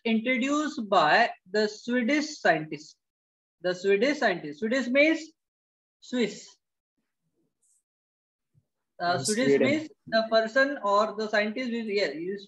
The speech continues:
Speaker 1: from Sweden. Okay. His name is Sven,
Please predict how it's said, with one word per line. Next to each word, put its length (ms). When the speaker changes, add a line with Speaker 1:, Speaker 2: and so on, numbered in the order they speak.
Speaker 1:
from 340
Sweden. 380
Okay. 320
His 240
name 520
is 420
Sven, 720